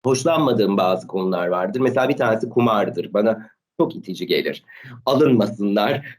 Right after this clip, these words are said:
kumar sevenler ama bana hakikaten antipatik gelen bir şeydir. Ee, ve hep şunu öneririm ben kendi takipçilerime de. Lütfen kumar ruhuyla yaklaşmayın hayata.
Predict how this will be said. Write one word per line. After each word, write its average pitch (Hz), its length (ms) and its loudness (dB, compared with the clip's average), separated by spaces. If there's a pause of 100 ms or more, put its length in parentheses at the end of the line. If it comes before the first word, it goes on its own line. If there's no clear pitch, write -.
kumar 131 300 2
sevenler 113 560 4
ama 143 200 2
bana 165 280 2
hakikaten 131 340 0
antipatik 131 760 -2
gelen 92 420 2
bir 90 40 -6
şeydir. 107 640 0 (420)
Ee, 147 300 4
ve 196 80 4
hep 226 200 4
şunu 180 300 4
öneririm 101 600 4
ben 85 240 -2
kendi 98 320 0
takipçilerime 90 920 -2
de. 92 180 -4
Lütfen 175 520 0
kumar 160 400 4
ruhuyla 135 500 4
yaklaşmayın 95 840 -2
hayata. 64 300 -14